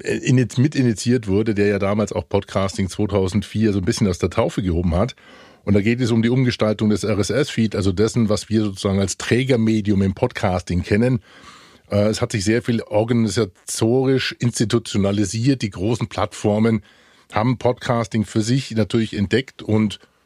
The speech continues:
monetarisiert. Und ich glaub, dass da eine ganz interessante Grassroot-Bewegung, also so eine Graswurzelbewegung entsteht,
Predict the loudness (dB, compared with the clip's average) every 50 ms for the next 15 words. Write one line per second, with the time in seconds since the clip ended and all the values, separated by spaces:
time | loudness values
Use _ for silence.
0 | -6 -2 0 2 2 0 0 0 -2 0 0 -2 -2 -2 0 0 0 0 0 -2
1 | -4 -4 -2 -2 0 0 0 0 0 -2 -2 0 0 0 0 0 -2 -2 _ _
2 | _ _ _ _ _ -6 -4 -2 -2 0 0 -2 -2 -4 -8 _ _ _ _ _
3 | _ -16 _ -4 -2 0 0 2 2 2 0 0 -2 0 0 2 2 0 -2 -2
4 | 0 0 0 0 0 -2 0 2 0 0 0 0 0 -2 -2 -2 -4 -4 -2 0
5 | 0 0 0 0 0 0 0 0 -2 -2 -2 0 -2 -2 -2 -2 -2 -2 0 0
6 | 0 2 2 0 -2 0 0 2 0 0 -2